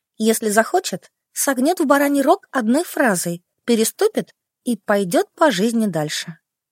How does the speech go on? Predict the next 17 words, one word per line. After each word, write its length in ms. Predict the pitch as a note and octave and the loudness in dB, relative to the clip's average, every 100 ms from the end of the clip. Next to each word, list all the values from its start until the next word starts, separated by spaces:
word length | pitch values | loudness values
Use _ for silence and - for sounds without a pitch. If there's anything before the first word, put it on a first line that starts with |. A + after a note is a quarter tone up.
| _ | _
Но 220 | G3+ F#3 | 2 4
он 160 | C#4+ G#4 _ _ | 4 0 _ _
упрямо 460 | C4+ A3+ A3+ C4 G3 | -4 0 2 2 0
стоит 380 | - G#3 F4+ G#4 - | 0 2 2 0 -4
по 120 | G3 | -4
ту 240 | - F4 | 0 -2
сторону 400 | - C4+ C#4 C4+ | 2 2 4 2
черты. 440 | - G#3+ _ E3+ D#3+ _ _ _ _ _ | -2 -8 _ -8 -8 _ _ _ _ _
Конечно, 580 | A3+ A#3+ F#3+ - F3 E3+ _ _ - | 2 4 2 -2 -8 -12 _ _ 0
для 160 | G#3+ | 2
него 300 | A#3 A#3 D4 | 4 4 2
вся 180 | E4+ C#4+ | 0 -2
ситуация 580 | C4+ - C4+ F4 - A#3+ | -2 0 0 2 0 2
выглядит 420 | B3 C4+ B3+ C4+ _ | 2 2 0 -4 _
однозначно 720 | A#3 A#3 A#3 G#3 F#3+ - F4+ | 0 2 2 4 2 0 -4
и 200 | F4+ F4 | -4 -2
мерзко, 540 | F4 A3+ E3+ - F#3 | 2 0 0 -6 -10